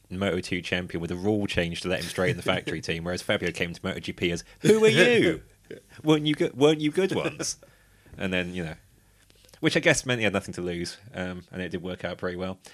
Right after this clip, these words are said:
Speaker 1: That, just, um, before we move on from the, from the Quartararo situation, the thing that strikes me is his comments seem very much in the moment and not so much of a long-term plan, more reacting to the circumstances he's in right now.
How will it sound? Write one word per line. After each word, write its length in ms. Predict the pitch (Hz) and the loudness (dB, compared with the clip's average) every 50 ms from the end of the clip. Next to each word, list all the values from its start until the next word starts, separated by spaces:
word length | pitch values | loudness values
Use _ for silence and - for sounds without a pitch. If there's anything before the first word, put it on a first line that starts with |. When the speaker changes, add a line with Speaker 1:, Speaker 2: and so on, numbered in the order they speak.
| - - - - - - - | -20 -20 -20 -20 -20 -8 -2
Speaker 1:
That, 260 | - 160 147 131 - - | -2 -2 -2 -2 -6 -6
just, 420 | - 180 170 - - - - - 160 | -4 -2 -2 -2 -4 -6 -6 -2 -2
um, 120 | 147 139 127 | -2 -2 -2
before 180 | 127 - 160 | -2 0 0
we 60 | 156 | 0
move 220 | 143 135 135 123 120 | 2 0 0 0 0
on 140 | 120 117 101 | 0 -2 -2
from 120 | - 95 | -4 -6
the, 120 | 92 95 92 95 - | -6 -6 -8 -10 -12
from 160 | - - 98 | -10 -8 -6
the 60 | 92 92 | -4 -2
Quartararo 560 | - 104 98 - 104 98 101 98 95 92 90 | -4 -4 -4 -4 -4 -2 -2 0 0 -2 -2
situation, 600 | - 90 69 - 110 98 90 85 - - 82 - - _ - - _ _ _ _ _ _ _ - | -4 -6 -8 -6 -6 -6 -6 -6 -8 -10 -12 -14 -16 _ -20 -20 _ _ _ _ _ _ _ -12
the 60 | 131 | -6
thing 160 | 127 165 175 180 | -2 -2 0 0
that 100 | 156 143 | -2 -4
strikes 280 | - 151 131 117 - | -2 -4 -4 -4 -4
me 120 | 139 127 113 | -6 -6 -4
is 260 | 107 - - - - _ _ _ _ _ _ _ _ _ _ _ _ _ _ _ _ - | -4 -6 -8 -8 -12 _ _ _ _ _ _ _ _ _ _ _ _ _ _ _ _ -6
his 180 | - 143 139 | -2 -2 -2
comments 360 | - - 175 151 147 131 110 | 0 2 2 2 2 2 0
seem 340 | - - 139 135 127 127 123 | 0 0 0 0 -2 -4 -4
very 220 | 113 - 135 139 139 | -2 0 2 2 2
much 220 | 135 123 - - | 0 -4 -4 -6
in 220 | - 131 135 131 | -6 -6 -4 -4
the 60 | 127 123 | -2 -2
moment 500 | 120 120 120 113 98 87 82 85 85 - _ _ _ - | 0 0 0 0 -2 -4 -4 -6 -8 -14 _ _ _ -6
and 280 | 104 101 104 101 107 113 | -4 -4 -2 -2 0 2
not 240 | 117 104 - - | 2 2 0 0
so 120 | - - 110 | -6 -6 -4
much 180 | 107 101 - - | -6 -6 -6 -4
of 60 | 104 | -2
a 40 | 98 | -2
long-term 540 | 98 101 98 95 98 95 - 104 92 90 92 | 0 0 0 -2 -2 -4 -2 -2 -2 -2 -4
plan, 300 | - - 104 92 85 85 | -4 -2 -2 -2 -2 -4
more 160 | 92 98 98 95 | -4 -2 -2 -2
reacting 460 | 95 95 95 95 - - - 98 90 | 0 -2 -2 -2 -4 -8 -10 -10 -10
to 120 | 85 - | -8 -8
the 60 | 90 | -8
circumstances 760 | - - - 95 - 95 87 - 92 90 85 85 - 90 82 | -6 -6 -6 -6 -6 -10 -10 -8 -8 -8 -8 -8 -8 -8 -8
he's 260 | 101 95 90 85 - | -8 -10 -10 -10 -12
in 380 | - - 95 90 87 90 87 - | -10 -8 -8 -8 -8 -8 -12 -12
right 360 | - 85 90 92 90 90 - - | -10 -8 -6 -4 -4 -6 -6 -8
now. 580 | 95 104 107 104 87 71 64 - - 104 - | -8 -6 -6 -6 -6 -8 -10 -10 -10 -10 -12